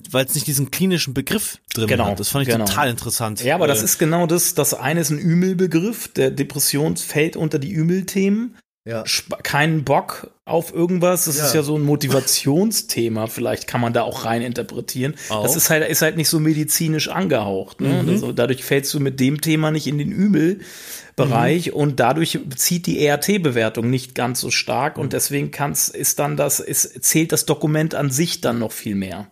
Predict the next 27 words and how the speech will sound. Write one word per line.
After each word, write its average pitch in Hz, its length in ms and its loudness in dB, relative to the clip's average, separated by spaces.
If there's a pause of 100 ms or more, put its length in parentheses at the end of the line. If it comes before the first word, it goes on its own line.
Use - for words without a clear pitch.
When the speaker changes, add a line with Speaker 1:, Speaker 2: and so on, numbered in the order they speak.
(120)
Speaker 1:
Ja, 135 220 -8
das 123 160 0
ist 123 140 -4
t-, 127 60 -6 (140)
tatsächlich 143 540 0
vielleicht 131 300 0
auch 139 120 -2
ein 143 100 -4
Tipp 143 180 -2
für 143 120 -2
manche, 139 460 0
die 135 160 -6
uns - 300 -2
jetzt - 380 -2
zuhören, 147 460 0 (440)
äh, 123 140 2
Speaker 2:
Mhm. 139 60 2
Speaker 1:
die 127 120 -2
da, 131 120 2
sich 117 160 -4
da 107 160 0
hart 113 220 2
tun, 202 480 2 (180)
ähm, 135 640 -2
eben 127 320 -2
wegen 139 220 2
der 147 300 2